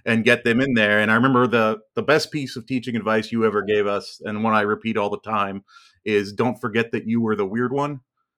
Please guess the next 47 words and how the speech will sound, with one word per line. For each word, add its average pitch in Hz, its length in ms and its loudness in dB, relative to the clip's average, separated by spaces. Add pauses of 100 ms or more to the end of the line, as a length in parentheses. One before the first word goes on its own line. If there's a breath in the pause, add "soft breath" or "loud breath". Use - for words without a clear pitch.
(420)
in 123 140 2
undergrad. 139 440 2
So 123 120 -2
don't 123 240 4
teach 127 240 -8
to 131 100 0
a 113 60 2
younger 117 320 2
version 120 320 2
of 98 100 -2
yourself, 104 500 -2
because 110 280 -4
you 139 100 0
were 147 80 4
the 135 100 6
one 123 180 4
that 113 80 -4
was 113 120 -4
all 110 180 2
excited 113 480 0
about 107 380 -2
economics 101 640 -4
sitting 107 240 -4
in 104 80 -6
the 104 60 -6
classroom, 104 680 -2
right? 127 300 2 (380 loud breath)
And 123 120 4
the 117 80 2
fun 147 220 4
thing 139 140 4
about 120 180 4
this 117 140 -4
reading 143 200 2
group 117 200 0
is 104 140 0
these 147 200 0
are 123 420 6
the 120 100 0
younger 104 480 0 (380)
versions 127 460 -2
of 117 100 0
us, 110 400 0
in 117 200 -2
that 127 140 -4
they 123 180 4
are 131 260 6